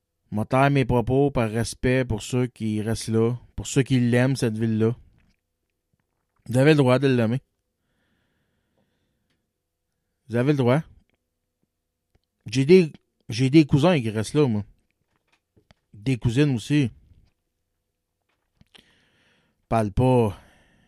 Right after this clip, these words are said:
parle pas contre leur ville, là. Eh non. Pas eux autres le problème, c'est toi le problème. Ouais, en tout cas. Ok.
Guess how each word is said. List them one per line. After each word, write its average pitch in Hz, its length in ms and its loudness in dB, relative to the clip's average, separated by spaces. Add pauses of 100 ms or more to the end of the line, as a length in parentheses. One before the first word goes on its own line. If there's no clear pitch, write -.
(240)
parle 107 160 -8
pas 131 160 -2
contre 120 260 -4
leur 104 160 -2
ville, 143 240 -4
là. 120 120 -6 (520)
Eh 87 60 -12
non. 101 120 -10 (1600)
Pas 104 200 0
eux 104 80 0
autres 147 140 0
le 139 60 0
problème, 123 300 -2
c'est 110 180 -4
toi 127 180 -2
le 117 40 -4
problème. 101 440 -8 (1400)
Ouais, 110 140 -4 (400)
en 107 100 -2
tout 113 140 -6
cas. - 60 -14 (2750)
Ok. 175 240 6